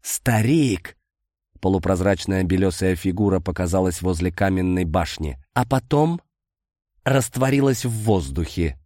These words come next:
Я не поверил собственным глазам. Разве может быть такое? Ну, в принципе, может, если человек обладает очень мощными артефактами или магическими конструктами.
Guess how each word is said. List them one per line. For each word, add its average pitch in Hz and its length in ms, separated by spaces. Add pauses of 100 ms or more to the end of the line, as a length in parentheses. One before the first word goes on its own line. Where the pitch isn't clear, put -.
Я 101 300
не 110 120
поверил 120 480
собственным 104 680
глазам. 104 500
Разве 98 320
может 156 340
быть 110 280
такое? 80 540 (180)
Ну, 294 240
в - 80
принципе, 113 440
может, 131 460
если 85 280
человек 98 420
обладает 98 500
очень 104 320
мощными 104 600
артефактами 104 800
или 95 240
магическими 95 680
конструктами. 101 960